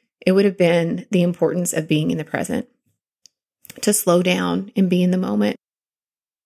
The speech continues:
And I'm learning to live there now, but it's taken a long time to recognize that the here and now is right where it's at. After my dad died, I had so many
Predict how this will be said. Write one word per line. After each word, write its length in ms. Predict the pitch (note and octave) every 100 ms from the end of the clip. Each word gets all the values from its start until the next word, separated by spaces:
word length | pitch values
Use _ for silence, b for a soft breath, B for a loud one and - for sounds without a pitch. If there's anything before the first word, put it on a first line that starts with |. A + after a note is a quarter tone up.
| -
And 60 |
I'm 140 | F#3+ F3+
learning 340 | F3+ G3+ A3+
to 100 | A3
live 200 | G3 F#3+
there 140 | F#3+
now, 400 | F#3 F3 F#3 A#3+
but 120 | B3 G3
it's 160 | -
taken 240 | - F#3 E3+
a 60 |
long 380 | E3 E3+ F3+ F3+
time 340 | G3 F#3 E3+ E3+
to 120 | F3
recognize 680 | E3+ E3+ E3 D#3+ E3+ F3 F3
that 260 | D#3+ E3
the 80 | E3
here 280 | D#3+ G#3 F3
and 140 | E3+
now 420 | F3 F3 G3 A3 - b b b b
is 140 | F#3+
right 160 | F3 E3
where 140 | D#3+
it's 140 | D#3 -
at. 280 | - - - _ _ _ _ _ _ _ _ _ _ _ _ _ _ - -
After 200 | G3+ G3+
my 140 | G3+
dad 260 | F#3+ F#3 F#3+
died, 400 | F#3+ F#3 F3+ E3 b b b b b -
I 60 |
had 160 | A#3+ G3+
so 260 | - F3+ F3+
many 500 | F3+ F3 E3 D#3